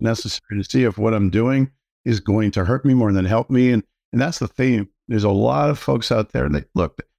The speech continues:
they wanna do something to help themselves. And, you know, self-help is great, but I wouldn't go and perform my own open heart surgery.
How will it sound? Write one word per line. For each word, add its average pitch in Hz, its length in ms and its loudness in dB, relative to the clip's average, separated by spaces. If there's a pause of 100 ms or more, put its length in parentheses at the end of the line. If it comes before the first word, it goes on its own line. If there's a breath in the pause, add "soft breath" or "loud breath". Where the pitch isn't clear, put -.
they 131 80 0
wanna 147 260 2
do 117 160 0
something 139 460 0
to 107 100 0
help 120 300 -4
themselves. 135 880 -2 (280)
And, 170 240 2
you 180 80 4
know, 156 280 0
self-help 151 560 -2
is 113 100 -2
great, 135 400 -2
but 107 140 2
I 104 80 2
wouldn't 113 280 0
go 107 280 2
and 101 120 0 (460)
perform 113 400 0
my 104 320 4
own 101 260 2
open 101 260 -2
heart 92 200 0
surgery. 101 480 -2